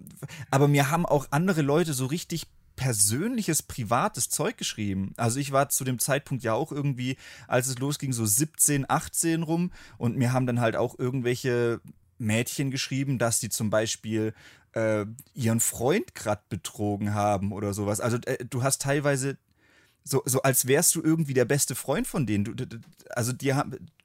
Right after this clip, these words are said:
die haben dann auch nicht gefragt. Du, du kriegst dann einfach solche Informationen, s-, sagen die dir dann einfach.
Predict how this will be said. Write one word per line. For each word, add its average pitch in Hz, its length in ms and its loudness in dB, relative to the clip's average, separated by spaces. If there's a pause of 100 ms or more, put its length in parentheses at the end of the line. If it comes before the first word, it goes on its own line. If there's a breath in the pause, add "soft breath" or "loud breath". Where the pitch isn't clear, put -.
die 127 100 2
haben 175 120 4
dann 196 100 2
auch 156 100 2
nicht 151 160 0
gefragt. - 420 -2
Du, 127 200 -4
du - 160 -6
kriegst - 320 -4
dann 156 100 -2
einfach 165 260 -2
solche 151 300 -2
Informationen, 156 840 0
s-, 117 300 -8
sagen 147 380 2
die 107 100 -6
dir 101 80 0
dann 101 160 -2
einfach. 98 460 -4